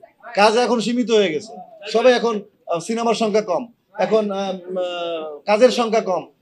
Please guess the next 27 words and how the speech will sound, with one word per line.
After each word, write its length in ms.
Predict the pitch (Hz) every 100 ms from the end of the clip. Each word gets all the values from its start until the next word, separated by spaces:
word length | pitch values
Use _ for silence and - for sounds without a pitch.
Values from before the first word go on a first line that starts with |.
| _
খুব 200 | 220 220
সিনেমা 340 | - 220 247 240
হল 60 | 226
ভেঙে 220 | 214 233
ফেলতেছে। 640 | 214 190 185 151 - - - -
তো 60 |
অভিনেতা 300 | 226 262 269
অভিনেত্রীরা 380 | 254 254 247 254
কি 180 | 262 262
করবে? 220 | 220 202
একটা 160 | 196 214
কিছু 160 | 208
তো 60 | 247
করতে 260 | 247 -
হবে। 80 | 208
একসময় 460 | 185 226 240 226 226
এখানে 200 | 247 247
রেগুলার 340 | 202 240 254
টাকা 240 | 247 247 226
আসতো, 360 | - - 120 - _ _ -
সেখানে 300 | 220 226 254
এখন 80 | 247
তাদের 200 | 247 233
রেগুলার 280 | 226 247 214
টাকা 240 | 226 220
আসে 200 | 202 180
না। 140 | 147